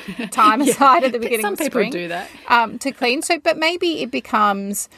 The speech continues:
Speaker 2: the week before your child's birthday each year. You go through, you go, "Right, let's look at everything
Speaker 1: Mm.
Speaker 2: they've got, um, before they get a whole bunch of new stuff. Let's go of all the stuff that,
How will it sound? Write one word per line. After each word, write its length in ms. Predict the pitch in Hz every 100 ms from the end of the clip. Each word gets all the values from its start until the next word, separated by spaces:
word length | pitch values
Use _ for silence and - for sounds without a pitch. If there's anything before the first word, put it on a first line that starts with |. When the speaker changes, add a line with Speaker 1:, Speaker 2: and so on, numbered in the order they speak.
| - _
Speaker 2:
the 80 | 208
week 240 | 220 247
before 340 | 254 233 220 196
your 140 | 190
child's 380 | - 190 180 180
birthday 480 | - 196 - - -
each 320 | - 208 - 202
year. 320 | 175 92 - _ _
You 140 | 202 190
go 260 | 214 202
through, 240 | 208 - 196
you 220 | 196 185
go, 320 | 202 202 220
"Right, 220 | 220 196 -
let's 220 | 214 233
look 100 | 240
at 100 | -
everything 580 | 233 233 247 262 240 220
Speaker 1:
Mm. 40 | 196
Speaker 2:
they've 120 | 196
got, 540 | 285 302 285 - - - - _ -
um, 280 | 202 196 196
before 380 | 208 - 247
they 120 | 226 196
get 140 | 185
a 60 | 185
whole 180 | 190
bunch 300 | 185 190 214
of 60 | 202
new 140 | 214
stuff. 280 | 220 214 190
Let's 180 | 196 -
go 160 | 190 180
of 100 | 185
all 100 | 175
the 100 | 185
stuff 320 | - 170 -
that, 180 | 160